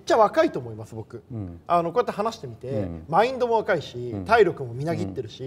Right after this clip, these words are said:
Speaker 2: うん。うん。
Speaker 1: 老害じゃない部分があると思います。
Speaker 2: うん。
Speaker 1: だが、多くの人から見た時に、
Speaker 2: うん。
Speaker 1: 他人から見た時の、
Speaker 2: うん。
Speaker 1: こう、存在感としては、やっぱ圧倒的におじさんなんですよね。
Speaker 2: うん。
Speaker 1: だから、自分が思ってる以上に、
Speaker 2: うん。
Speaker 1: 自分がやってることは、キモいと思った方がいいかもしれないです。
Speaker 2: うん。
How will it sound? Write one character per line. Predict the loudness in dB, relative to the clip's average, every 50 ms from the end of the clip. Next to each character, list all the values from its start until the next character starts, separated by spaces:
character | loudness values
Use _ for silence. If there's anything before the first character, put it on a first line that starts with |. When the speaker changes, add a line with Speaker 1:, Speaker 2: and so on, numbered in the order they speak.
| -8 -6
Speaker 2:
う |
ん。 |
う | -6
ん。 | -8 -10 -12 -16 -20 -20 -20 _ _ 2
Speaker 1:
老 | 8 8 10 10 10
害 | 8 6 6
じ | 6 6
ゃ |
な | 4 4 4
い |
部 | 4 2
分 | -4 -8 -8
が | -8
あ | -8
る | -8
と | -10 -12
思 | -14 -16
い |
ま | -14
す。 | -12
Speaker 2:
う | -12
ん。 | -10 -10 -12 -14 -18 _ _ 2
Speaker 1:
だ | 4 4 4
が、 | 4 4 4 4 2 0 -4 -8 -16 _ _ _ _ _ _ _ _ _ _
多 | 4 8 10 10 10 10
く | 8 4
の | 0 0
人 | -2 -4 -6
か | -6 -6
ら | -6 -8
見 | -8 -10
た | -12 -12
時 | -14 -14 -12 -8
に、 | -8 -6 -6 -6 -8
Speaker 2:
う |
ん。 | -10 -14 -18 _ _ _
Speaker 1:
他 | 0 2 4
人 | 4 4 4 4
か | 4 4
ら | 4
見 | 2 0
た | -2
時 | -4 -6 -4 -2
の、 | 2 4 4 4 2 0 -4 -6
Speaker 2:
う |
ん。 | -2
Speaker 1:
こ | 2 4 4 6 6 4 4 2 2
う、 |
存 | 0 0 0 4
在 | 4 4 4
感 | 2 0 -6
と | -10 -10
し | -10 -6
て | -4
は、 | -2 0 0
や |
っ | 0
ぱ | -2 -2 -4 -4
圧 | -4 -8 -6 -4
倒 | -2 -2
的 | -2 0 2
に | 2
お | 2
じ | 2 2
さ | 0 -2 -2
ん | 0
な | 0 -2
ん |
で | -4 -6
す |
よ | -12 -16
ね。 | -16 -12 -8
Speaker 2:
う | -6
ん。 | -6 -6 -8 -10 -14 -10 -2
Speaker 1:
だ | 0 2 4
か | 4
ら、 | 6 6 4 4 2 0 -6 -16 -20 -20 _ _ -8
自 | -4 -2 0 2
分 | 4 4 4 4
が | 6 6 6
思 | 6 4 2 0
っ | 0
て | 0 0
る | 2 2 2
以 | 2
上 | 0 -2
に、 | -2 -6 -8 -8 -8 -8
Speaker 2:
う | -8 -8
ん。 |
Speaker 1:
自 | -6 -4 -4
分 | -2 -4 -2 0
が | -2
や | -2
っ | -2 -4
て | -8
る | -8 -8
こ | -8 -6
と | -4 -2
は、 | 0 0 -2 -2 -4 -10
キ | -8 -2 2
モ | 4 4 4
い | 4
と | 2 0
思 | -4 -4 -6
っ |
た | -6 -8 -8
方 | -6
が | -6 -6
い |
い | -6
か | -8 -10
も | -12
し | -14 -14
れ | -16
な | -16
い | -16
で | -14
す。 | -12
Speaker 2:
う | -10
ん。 | -10 -10 -10